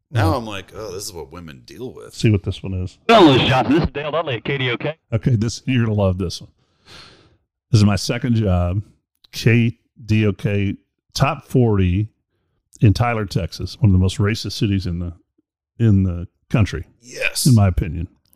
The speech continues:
Speaker 2: I grew up there. I grew up in a racist family, right? I will say at the time, I think I'm eighteen or nineteen years old here,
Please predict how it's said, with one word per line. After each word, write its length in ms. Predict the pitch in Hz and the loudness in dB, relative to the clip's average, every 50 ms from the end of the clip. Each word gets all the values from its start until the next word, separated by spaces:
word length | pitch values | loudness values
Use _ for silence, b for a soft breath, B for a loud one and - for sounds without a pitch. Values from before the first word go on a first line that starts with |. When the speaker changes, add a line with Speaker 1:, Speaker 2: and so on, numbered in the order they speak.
| _ _ _ _ _ _ _ _ - | _ _ _ _ _ _ _ _ 0
Speaker 2:
I 120 | 104 101 | 2 4
grew 240 | 87 92 95 101 120 127 | 4 4 4 2 2 0
up 100 | - - | -2 -4
there. 340 | - 87 73 76 - _ _ - | -6 -6 -6 -8 -10 _ _ -4
I 140 | 110 107 98 | -2 0 0
grew 180 | 90 104 110 | 2 0 0
up 100 | 104 95 | 0 -2
in 80 | 113 98 | -2 -4
a 40 | 92 | -4
racist 340 | 95 92 90 - - - - | -6 -6 -8 -10 -12 -8 -2
family, 420 | 135 131 135 120 104 92 85 87 | 0 0 2 2 0 -2 -6 -10
right? 320 | 90 95 95 107 117 - - _ _ _ _ _ _ _ _ b b b b b b b b b b - | -10 -10 -8 -8 -8 -8 -10 _ _ _ _ _ _ _ _ b b b b b b b b b b 2
I 60 | 120 | 4
will 100 | 110 107 | 4 4
say 280 | - - 143 131 123 113 | 4 2 0 0 0 0
at 80 | 101 | 0
the 80 | - 104 | -2 -4
time, 320 | - - 123 131 127 107 | -4 -2 -2 -2 0 0
I 60 | 98 95 | 0 0
think 180 | - 110 - | -2 -2 -2
I'm 180 | 131 95 87 - | 0 -2 0 0
eighteen 420 | 110 117 131 - - - 143 131 110 | 0 -2 -2 -2 -2 -2 0 2 4
or 60 | 98 | 4
nineteen 480 | 92 95 101 110 - - - 120 101 | 4 2 2 -2 -4 -4 -2 0 2
years 220 | 98 98 92 92 98 | 2 2 0 0 0
old 240 | 95 101 101 98 - | 0 -2 -2 -2 -2
here, 340 | 104 95 87 90 90 - | -2 -2 -2 -2 -4 -8